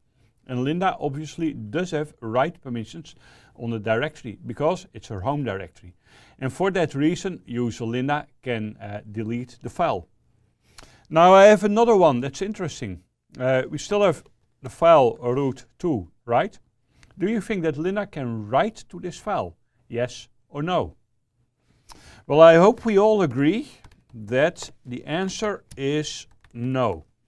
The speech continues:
And here is the proof. Echo hello greater than, greater than root two. Linda is not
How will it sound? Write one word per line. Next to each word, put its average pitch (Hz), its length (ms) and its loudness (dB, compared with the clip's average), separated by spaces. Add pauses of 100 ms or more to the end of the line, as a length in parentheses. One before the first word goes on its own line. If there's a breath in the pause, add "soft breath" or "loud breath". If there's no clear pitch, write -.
(200)
And 110 100 -10
here 143 180 -2
is 160 120 -8
the 143 60 -14
proof. 131 500 -6
Echo 143 280 -4
hello 139 320 0
greater 131 420 -6
than, 156 260 -8
greater 131 340 -6
than 131 300 -8 (340 soft breath)
root 131 500 -4
two. 175 300 0
Linda 147 420 -4
is 120 140 -14
not 147 240 -4